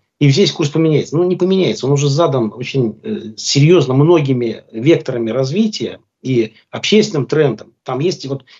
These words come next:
есть очень большая проблема, это инерция общественного сознания. Оно инерционно движется, оно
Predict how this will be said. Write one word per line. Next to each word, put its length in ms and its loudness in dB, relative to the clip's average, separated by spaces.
есть 160 -2
очень 180 2
большая 360 0
проблема, 400 -2
это 180 -2
инерция 540 0
общественного 520 -8
сознания. 560 -4
Оно 580 0
инерционно 720 2
движется, 460 -8
оно 240 -4